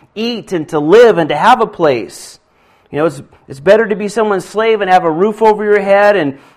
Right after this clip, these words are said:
and food to eat, uh, than to starve and, and die of exposure on the outside. And so the Lord told Hosea to go down to the market, pay fifteen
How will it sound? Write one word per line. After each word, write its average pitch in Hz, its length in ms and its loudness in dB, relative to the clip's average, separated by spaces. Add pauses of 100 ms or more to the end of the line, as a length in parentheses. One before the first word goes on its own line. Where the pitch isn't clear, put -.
and 131 200 -6
food 226 440 -8
to 226 120 -10
eat, 196 520 -10 (400)
uh, 156 280 2
than 175 220 -6
to 170 120 -8
starve 202 640 2
and, 165 440 -6
and 147 320 -10 (920)
die 165 240 2
of 208 120 0
exposure 185 720 0
on 151 200 4
the 156 140 -2
outside. 175 720 -2 (300)
And 165 100 -8
so 208 160 0
the 175 260 -6
Lord 208 540 0 (460)
told 233 380 2
Hosea 208 460 -2
to 180 120 -12
go 185 240 -2
down 214 400 -2
to 214 100 -12
the 185 120 -6
market, 196 500 -4
pay 202 240 -4
fifteen 208 720 -8